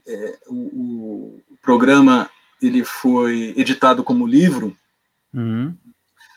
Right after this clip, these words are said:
Speaker 1: com notas explicativas de praticamente todas as questões, né? Então, é um, é um livro, assim, que até do ponto de vista de cultura espírita e cultura espiritualista em geral,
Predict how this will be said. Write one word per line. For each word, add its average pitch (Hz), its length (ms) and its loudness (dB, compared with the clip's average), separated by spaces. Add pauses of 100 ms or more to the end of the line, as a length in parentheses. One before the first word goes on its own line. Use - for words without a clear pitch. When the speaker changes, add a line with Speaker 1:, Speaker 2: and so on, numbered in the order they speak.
(180)
Speaker 1:
com 220 180 2
notas 196 420 2
explicativas 143 840 -4
de 143 160 0 (100)
praticamente 147 720 -4 (460)
todas 185 340 0
as 127 140 -4
questões, 95 560 -8
né? 139 220 -2 (560)
Então, 151 560 -2
é 143 100 -2
um, 131 960 -2 (100)
é 135 80 -8
um 131 120 -2
livro, 131 340 0
assim, 147 340 -6
que 147 80 -6
até 139 160 -2
do 160 140 -6
ponto 160 300 -6
de 135 100 -6
vista 131 340 -6
de 165 220 -2
cultura 147 720 0
espírita 135 800 -4 (960)
e 180 100 -2
cultura 226 400 2
espiritualista 143 720 0
em 120 60 -6
geral, 131 560 -4